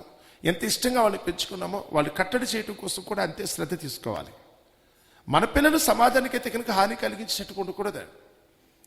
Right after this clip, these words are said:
ఇలా చేస్తున్నారు కనుకనే కుటుంబ వ్యవస్థ చెడిపోయింది.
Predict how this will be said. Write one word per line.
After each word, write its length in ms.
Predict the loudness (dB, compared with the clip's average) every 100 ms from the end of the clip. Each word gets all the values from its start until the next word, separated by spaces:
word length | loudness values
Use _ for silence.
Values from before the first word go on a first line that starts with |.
| -4
ఇలా 120 | -2
చేస్తున్నారు 540 | 0 2 2 2 2 2
కనుకనే 440 | -2 -6 -8 -8
కుటుంబ 340 | -8 -4 0
వ్యవస్థ 420 | 2 2 0 -4 -4
చెడిపోయింది. 440 | -4 -4 -4 -8